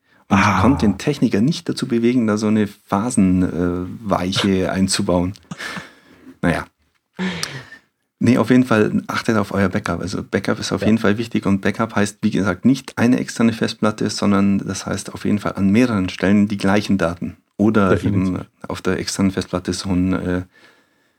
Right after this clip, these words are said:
Speaker 1: Verlauf, so Snapshots nennt sich's, also so verschiedene
Speaker 2: Mhm.
Speaker 1: Stände eurer Daten,
Speaker 2: Ja.
Speaker 1: dass, wenn ihr mal was löscht, dass es dann automatisch oder wiederhergestellt werden kann und nicht weg ist. Und,
Speaker 2: Ja,
Speaker 1: ähm,
Speaker 2: und dass, äh, man auch nicht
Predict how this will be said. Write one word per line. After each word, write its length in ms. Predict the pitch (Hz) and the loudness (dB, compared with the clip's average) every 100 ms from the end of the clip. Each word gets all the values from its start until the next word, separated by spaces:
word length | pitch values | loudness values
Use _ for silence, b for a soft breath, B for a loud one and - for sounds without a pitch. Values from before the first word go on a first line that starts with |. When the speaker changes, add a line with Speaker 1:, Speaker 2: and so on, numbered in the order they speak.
| b | b
Speaker 1:
Verlauf, 640 | - 92 87 107 117 - | -2 2 4 2 2 -4
so 160 | - 95 | -4 -2
Snapshots 640 | 92 101 110 - 104 - | 0 -2 -2 0 -2 0
nennt 160 | 98 98 | -2 -2
sich's, 220 | - - | -4 -6
also 120 | 85 87 | -6 -6
so 120 | 78 | -8
verschiedene 440 | - 98 104 101 | -6 -2 2 2
Speaker 2:
Mhm. 40 | 98 | 2
Speaker 1:
Stände 380 | 92 90 113 101 | 2 4 4 4
eurer 220 | 107 98 | 0 0
Daten, 300 | 95 98 95 | 0 0 0
Speaker 2:
Ja. 100 | 82 | -2
Speaker 1:
dass, 160 | - - | -4 -10
wenn 180 | - 101 | -2 2
ihr 80 | 101 | 4
mal 180 | 98 98 | 4 2
was 180 | 92 - | 0 2
löscht, 320 | 98 98 - | 2 2 -2
dass 140 | 92 | -2
es 100 | - | -2
dann 140 | - 92 | 0 0
automatisch 640 | 92 95 95 95 92 - | 0 0 -2 -2 -4 -4
oder 160 | - 87 | -4 -2
wiederhergestellt 640 | 87 85 113 117 - 104 | 0 2 2 2 0 0
werden 200 | 107 101 | 2 2
kann 220 | 98 101 101 | 2 0 2
und 80 | 90 | 0
nicht 180 | 92 | 0
weg 180 | 95 101 | -2 -2
ist. 260 | 95 - - b b b b b b _ | -4 -6 -8 b b b b b b _
Und, 220 | 104 92 | -2 0
Speaker 2:
Ja, 180 | 95 107 | 4 4
Speaker 1:
ähm, 80 | 90 | 2
Speaker 2:
und 400 | 98 - - - | 0 -2 -8 0
dass, 320 | 104 - - | 0 2 -4
äh, 140 | 160 113 | -6 -6
man 300 | 107 104 104 | 0 0 2
auch 240 | - 104 | 0 0
nicht 360 | 113 104 - | 0 -2 -4